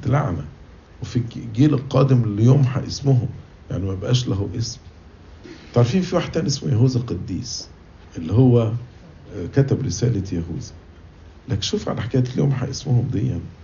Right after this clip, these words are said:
لغاية النهاردة ما يتهيأليش مثلا، أنا عمري ما سمعت إن في كاهن يسموه أبونا يهوذا على اسم يهوذا القديس، برغم هو قديس. يعني تشوف الناس مثلا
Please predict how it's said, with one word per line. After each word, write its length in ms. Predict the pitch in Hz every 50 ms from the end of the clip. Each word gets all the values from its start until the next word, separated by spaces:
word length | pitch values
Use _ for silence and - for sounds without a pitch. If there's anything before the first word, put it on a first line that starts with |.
| - - - - - - - - - - -
لغاية 280 | - 95 101 120 - - -
النهاردة 560 | - 95 101 117 135 147 139 - 139 110 101 - - - - - - - - - - - 95
ما 60 | 98
يتهيأليش 540 | 95 92 104 107 - - 156 165 - - -
مثلا، 380 | 139 135 - - - - - - - 90
أنا 80 | 90 92
عمري 260 | 107 143 - 123 -
ما 60 | -
سمعت 380 | - - - - 117 120 - -
إن 160 | 92 95 92
في 220 | 87 - - 131 - - -
كاهن 280 | 120 120 110 104 101 98 101 - - - - - - - - - -
يسموه 420 | 117 - 98 92 98 117 120 131
أبونا 260 | 123 95 107 110 107
يهوذا 480 | 104 95 90 87 87 101 113 95 87 82 90 - - - - - - - - - - -
على 320 | 92 90 87 90 90 107
اسم 260 | 117 120 - - - - - - - - - - - - - - - -
يهوذا 680 | 117 110 - - - 127 131 123 123 113 113 107 107 107 - - -
القديس، 840 | - 85 90 - - 87 92 98 120 127 113 - - - - - - - - - - -
برغم 240 | - 131 143 147 139
هو 100 | 131 131
قديس. 680 | 127 - 135 143 - - 180 180 147 - - - - - - - - - - - - - - - - - - - -
يعني 120 | 127 127
تشوف 220 | - - 190 185 156
الناس 300 | 139 143 160 160 - -
مثلا 360 | - - - 135 123 123